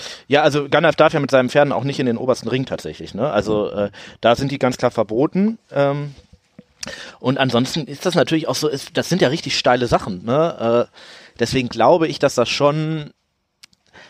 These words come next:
ein Problem ist und das mit den Pferden echt eine Sache für die unteren Ebenen ist. Wir sehen ja zum Beispiel Faramir, dass der auch ein Pferd bekommt. Also es, es gibt offensichtlich Pferde,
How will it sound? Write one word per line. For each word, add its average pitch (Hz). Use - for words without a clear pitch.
ein 123
Problem 151
ist 185
und -
das 123
mit 151
den 143
Pferden 165
echt 160
eine 151
Sache 147
für 147
die 127
unteren 110
Ebenen 95
ist. 98
Wir 117
sehen 151
ja 156
zum 143
Beispiel 135
Faramir, 165
dass 135
der 135
auch 127
ein 131
Pferd 131
bekommt. 165
Also 120
es, -
es -
gibt -
offensichtlich 185
Pferde, 196